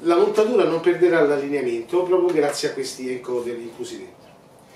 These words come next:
L'utilizzo è facilissimo, qui abbiamo la presa del vano portabatterie dove vanno inserite le otto batterie a stilo. Io però normalmente utilizzo una batteria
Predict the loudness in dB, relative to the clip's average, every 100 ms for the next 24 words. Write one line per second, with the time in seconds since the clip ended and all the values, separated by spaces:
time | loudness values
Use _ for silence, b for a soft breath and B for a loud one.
0 | B B B B 2 2 2 0 0 2
1 | 2 0 -2 -2 0 2 2 2 2 2
2 | 0 -2 -2 -4 -2 -2 -2 -2 -2 -4
3 | -6 -6 -4 -6 -4 -6 -6 -6 -6 -8
4 | -6 -6 -2 0 0 -2 -4 -6 -8 -8
5 | -8 -6 -8 -8 -8 -10 -12 -12 -12 -8
6 | -6 -6 -8 -14 -14 -14 -16 B B B
7 | B B B 2 4 4 4 0 0 0
8 | -2 -4 -4 -4 -6 -6 -6 -6 -6 -8
9 | -8 -8 -6 -8 -6 -6 -4